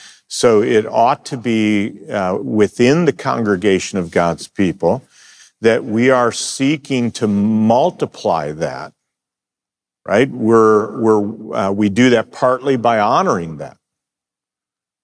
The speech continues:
If, if Jesus says, "Here's who should be great among you,"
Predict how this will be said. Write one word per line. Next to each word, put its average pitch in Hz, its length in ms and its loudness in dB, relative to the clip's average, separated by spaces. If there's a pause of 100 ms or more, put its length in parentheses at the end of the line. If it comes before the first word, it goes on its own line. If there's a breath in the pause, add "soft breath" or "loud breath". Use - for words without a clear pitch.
(240)
If, 104 480 0
if 120 440 -10
Jesus 123 360 2
says, 120 440 2
"Here's 160 400 0
who 175 160 2
should 139 200 -2
be 123 120 0
great 131 400 2
among 87 300 -2
you," - 200 -18